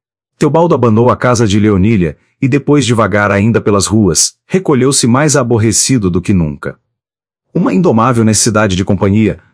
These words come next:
mas de companhia amiga e consoladora, o assoberbava a ponto de irritá-lo. Foi com o coração desconfortado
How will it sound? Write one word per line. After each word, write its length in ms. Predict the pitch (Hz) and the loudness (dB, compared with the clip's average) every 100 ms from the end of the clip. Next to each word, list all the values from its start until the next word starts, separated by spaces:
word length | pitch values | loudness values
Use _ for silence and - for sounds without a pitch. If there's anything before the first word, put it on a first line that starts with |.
| _ | _
mas 320 | - 131 151 156 | -6 -2 -2 -2
de 120 | 156 | -2
companhia 500 | 156 151 131 147 131 | -2 0 2 2 2
amiga 400 | 110 123 120 147 | 2 0 0 -2
e 80 | 139 | -2
consoladora, 880 | - 156 175 139 101 104 117 131 - _ - | -2 0 0 0 2 2 2 0 -6 _ -4
o 100 | 165 | -2
assoberbava 640 | - 160 135 104 127 120 | 0 0 0 0 0 0
a 20 | |
ponto 380 | 95 120 123 117 | -2 -2 0 -2
de 160 | 107 117 | 0 0
irritá-lo. 640 | 127 - 95 90 78 73 _ _ _ _ _ - | 0 0 -2 -2 -4 -10 _ _ _ _ _ -4
Foi 180 | 156 | -2
com 200 | 156 170 | 0 0
o 40 | 156 | 2
coração 440 | 165 135 117 160 | 2 2 2 0
desconfortado 880 | 147 - 139 120 127 - 127 143 151 | 0 0 -2 0 -2 0 0 0 -4